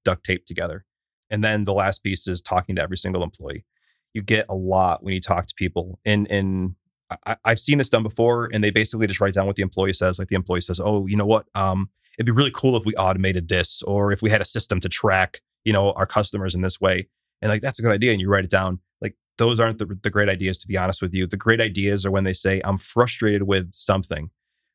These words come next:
Um, there's a lot of friction in doing this process or in, in handling this. I hate coming in early to do, to do this. For me, those are the key insights because that shows where there's friction. And for me, running a, or building a successful operation, and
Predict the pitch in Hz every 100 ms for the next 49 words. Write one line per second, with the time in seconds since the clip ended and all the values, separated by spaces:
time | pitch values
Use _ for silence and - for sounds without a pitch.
0 | - 95 90 90 92 92 107 104 - 110
1 | - 95 92 92 95 92 90 87 98 90
2 | - 87 - 90 92 101 98 - - 101
3 | 101 98 87 101 110 127 - 117 110 98
4 | 101 101 92 - 92 92 92 85 _ 104
5 | 95 92 - - _ _ _ 107 104 127
6 | 113 98 104 104 95 - 104 95 92 85
7 | - 92 95 82 110 107 - 107 98 92
8 | - - 101 98 92 - 95 - 87 90
9 | 101 104 117 107 95 101 104 107 95 90
10 | 82 - _ _ 101 85 123 113 104 95
11 | 92 - 101 - 98 95 92 101 - 90